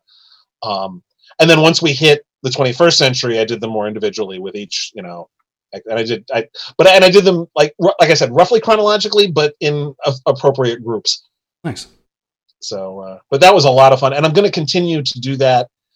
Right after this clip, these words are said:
Speaker 1: Like, every six months or every year or so, I'm gonna, like, look back on, on what had come out already. Um, you know, in June of this year, I, I did a piece that included both Bloodshot and, uh, Birds of Prey,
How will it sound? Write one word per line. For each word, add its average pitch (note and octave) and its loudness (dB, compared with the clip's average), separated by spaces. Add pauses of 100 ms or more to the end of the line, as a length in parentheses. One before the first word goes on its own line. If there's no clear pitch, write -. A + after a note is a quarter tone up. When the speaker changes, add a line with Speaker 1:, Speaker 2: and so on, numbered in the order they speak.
(140)
Speaker 1:
Like, D3+ 2
every F#3 4
six - 0
months D#3+ 2
or D3 2
every C#3 0
year C3+ 2
or C3+ 2
so, C3 2
I'm B2 -2
gonna, B2 -2
like, A#2+ -2
look B2+ -2
back A#2+ 2
on, A#2 -2
on A#2 -4
what A2+ -2
had A2+ -8
come A2+ -12
out G#2+ -6
already. G#2 -2 (460)
Um, G2 -6 (520)
you A2+ -4
know, G#2 -4
in B2 -4
June C3 0
of A#2+ -2
this A#2 -4
year, A#2 -4
I, A2+ -2 (100)
I A2 0
did A2+ -6
a G#2 -4
piece G#2+ -10
that G#2+ -8
included G#2 -8
both G#2 -4
Bloodshot A2 -2 (160)
and, G2+ -10
uh, G2 -10
Birds G#2 -8
of G2 -16
Prey, A2 -4